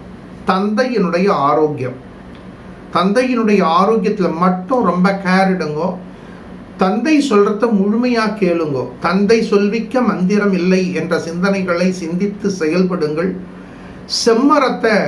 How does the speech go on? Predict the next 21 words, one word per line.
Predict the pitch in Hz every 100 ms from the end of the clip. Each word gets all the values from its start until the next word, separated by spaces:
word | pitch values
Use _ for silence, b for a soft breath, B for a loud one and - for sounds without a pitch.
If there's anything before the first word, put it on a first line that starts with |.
| - -
செம்மரத் | - 202 285 285 226 -
தூள்கள் | 233 247 214 185
கிடைக்கும், | 180 170 147 - - - -
அவைகளை | 156 170 202 196 190 202 220 - B B B 147
தூபம் | 233 262 254 220
ஏற்றி | 202 214 - 233
வழிபடுவது, | 190 180 190 196 165 156 220 202
விநாயகப் | 170 208 254 262 254 254
பெருமான் | 214 202 190 180
வழிபாடு | 165 185 196 190 180
செய்வது. | 151 139 139 - - - B B B B -
சண்டிகேஸ்வரர் | 214 294 392 381 381 370 - 277 226
வழிபாடு | 185 180 185 190 196 226
தனுர் | 165 190 220
ராசியை | 240 220 196 190
சார்ந்தவர்களுக்கு | 180 190 180 175 160 160 -
அருமையான | 226 139 165 226 226 226 220
அமைப்பை | 185 180 - -
கொடுக்கும். | 139 131 113 - - B B B
ரொம்ப | 175 226 285
எளிமை. | 233 185 226 233 190